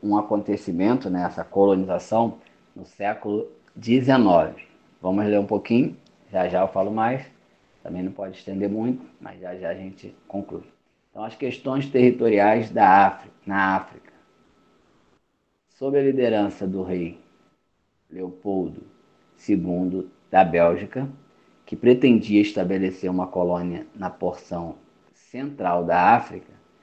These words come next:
as potências industrializadas da Europa realizaram uma série de encontros e negociações que tiveram com,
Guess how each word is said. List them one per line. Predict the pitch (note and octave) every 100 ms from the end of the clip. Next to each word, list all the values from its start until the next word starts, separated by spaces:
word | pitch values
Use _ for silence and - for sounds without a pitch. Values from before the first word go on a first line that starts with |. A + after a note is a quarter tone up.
| _ _ _ -
as | F#2+ G2+ -
potências | - - C#3 C#3 A#2+ A#2+ C#3+ C#3 C#3
industrializadas | B2 A2+ G#2 G2+ G2+ F#2 F#2 F2+ F2 D2+ -
da | E2+ E2
Europa | F2+ F#2 F#2 G2+ - C3 - _ _ _ _
realizaram | - A2 B2+ A#2 G#2 G2+ G#2+ G#2
uma | G#2+ G#2 G#2+ G#2+ - _ _ _ _ _ _
série | - - B2 C#3+ D#3 D#3+ D#3+
de | A#2 A#2+
encontros | A#2 - G2 G#2 A2 C3 B2 -
e | G2+
negociações | G#2 A#2 A#2 - G#2+ F#2 F#2 F#2 - - _ _ _ -
que | A#2
tiveram | C3 B2 G2+ G2+ G#2 A2
com, | A2+ G#2 G#2 -